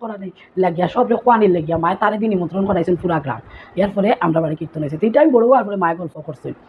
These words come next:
আমি তখন বুঝতে হচ্ছি না। এতে ও বলো হইতো আমরা বাবার বাড়িতে কেন লুট, এখানে শ্বশুর বাড়িতে আইছি লুট উঠ, ইটা মানে ইটার, ইটা কয়েক মাইল দূরে অবস্থিত, ইটা পাইও না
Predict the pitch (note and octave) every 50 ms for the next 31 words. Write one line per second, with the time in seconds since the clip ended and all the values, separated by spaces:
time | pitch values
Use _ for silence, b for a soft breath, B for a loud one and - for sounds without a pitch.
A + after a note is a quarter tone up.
0 | - - - - F#3 G#3+ A3 A#3+ A3 A3 F#3 E3 D#3+ - E3 D#3+ - - C#3 -
1 | - - - - - B B B B B B - E3 D#3+ - G3+ - - A3+ B3
2 | B3 B3 B3 A3+ G3+ G3 F#3+ F3+ F3+ F3 D#3+ D3+ E3 E3+ D#3+ E3 D#3 E3 D#3+ E3
3 | E3 E3 E3+ D#3+ D#3 F3+ G#3+ G3 D#3 D3 C3 B B B B B - A3 D#4 D4+
4 | D#4 D#4+ - C4 B3 - D#4 D#4 D4 C#4+ C#4 A#3+ G#3+ G3+ A3+ G#3+ G3+ G3+ G3 G#3
5 | G#3+ G3+ A3 - A3 G#3 G#3 G3+ G3 F#3+ G3 F#3+ F3+ - - - - - G#3 G3+
6 | G3+ F#3+ F#3+ F#3+ B B B B B - G3 G#3+ A3 A3 - C4 B3+ C4+ - A#3
7 | G#3+ G3 G#3 A#3+ B3 G3+ G3 F#3 G3 F#3 E3 F3 E3+ - - D#3 - C#3 B2+ C#3+
8 | E3 E3 - G3+ G3 G3 F#3+ G3 G3 G3 G3 F#3 F3 E3 C#3